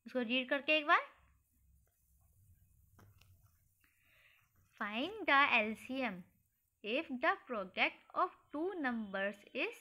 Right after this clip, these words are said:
seven hundred twenty and their H C F is twenty। तो यहाँ पे हमें एलसीएम निकालना है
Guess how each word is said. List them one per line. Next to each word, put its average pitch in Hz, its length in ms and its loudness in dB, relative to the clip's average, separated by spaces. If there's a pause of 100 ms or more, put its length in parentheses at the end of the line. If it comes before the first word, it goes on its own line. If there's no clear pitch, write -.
(180)
seven 208 460 -2
hundred 311 520 -4
twenty 208 680 -4 (480)
and 185 420 -6 (460)
their 202 440 -4 (180)
H - 180 -4 (100)
C 196 180 -14 (100)
F 196 100 -12 (160)
is 494 240 -4 (120)
twenty। 185 540 -8 (1700)
तो 214 80 -6
यहाँ 208 300 -4
पे 214 60 -4
हमें 226 220 -4
एलसीएम 214 500 -4
निकालना 285 500 -2
है 330 160 -2